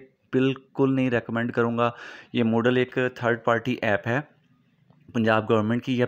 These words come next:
पीआईटीबी की प्रोवाइडेड नहीं है। तो हमारा जो, अ, डेटा है यहाँ पर कन-, जो है ना, क्या कहते हैं, कॉम्प्रोमाइज्ड हो सकता है। लिहाजा अपना डेटा कॉन्फिडेंशियल रखिए, यहाँ पे अपना जो ऑफिशियल यूज़र नेम और पासवर्ड है, ना यूज़ कीजिए। मैं इसको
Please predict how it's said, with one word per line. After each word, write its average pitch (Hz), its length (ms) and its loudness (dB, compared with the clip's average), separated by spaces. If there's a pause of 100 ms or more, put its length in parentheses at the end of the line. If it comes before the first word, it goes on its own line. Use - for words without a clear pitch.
पीआईटीबी 113 540 -2
की 120 120 -4
प्रोवाइडेड 107 460 0
नहीं 101 380 -8
है। 92 240 -6 (540)
तो 113 180 2
हमारा 117 460 2
जो, 131 540 2
अ, 113 140 -2
डेटा 113 320 -2
है 131 220 0
यहाँ 117 280 -2
पर 117 180 -2
कन-, 113 420 -6
जो 110 140 -4
है 110 120 -2
ना, 110 540 -4
क्या 110 80 -2
कहते 104 300 -8
हैं, 104 280 -8 (480)
कॉम्प्रोमाइज्ड 117 680 2
हो 104 120 -4
सकता 101 340 -8
है। 101 320 -10
लिहाजा 120 440 -2 (380)
अपना 117 680 -2
डेटा 110 340 -4
कॉन्फिडेंशियल 113 640 -6
रखिए, 139 440 -2
यहाँ 117 300 -6
पे 113 80 -8
अपना 117 300 -4
जो 113 160 -2
ऑफिशियल 117 400 -4
यूज़र 113 460 0
नेम 113 180 -2
और 117 80 -4
पासवर्ड 110 420 -4
है, 120 40 0
ना 110 320 -2
यूज़ 101 300 -6
कीजिए। 110 220 -6
मैं 110 120 -6
इसको 113 200 -6